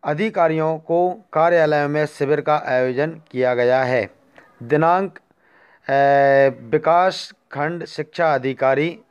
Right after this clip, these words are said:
दल के सदस्य ग्यारह तीन दो हज़ार उन्नीस से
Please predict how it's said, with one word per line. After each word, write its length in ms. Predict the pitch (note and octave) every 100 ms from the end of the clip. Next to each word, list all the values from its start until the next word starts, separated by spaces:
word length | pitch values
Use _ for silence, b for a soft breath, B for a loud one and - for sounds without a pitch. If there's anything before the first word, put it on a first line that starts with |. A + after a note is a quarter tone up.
| - A#2+ A2
दल 180 | F3 F3+
के 200 | G3+ F#3+
सदस्य 560 | - C3+ A#2 G#2+ - _ b b b b b b b -
ग्यारह 520 | A#2+ D#3+ E3+ G3 G#3+ G#3+
तीन 400 | - E3+ F3 D3+
दो 160 | C3+
हज़ार 460 | C3+ C3 D3 D#3 _
उन्नीस 400 | C3+ C#3 C#3+ D#3
से 460 | - - E3 E3+ -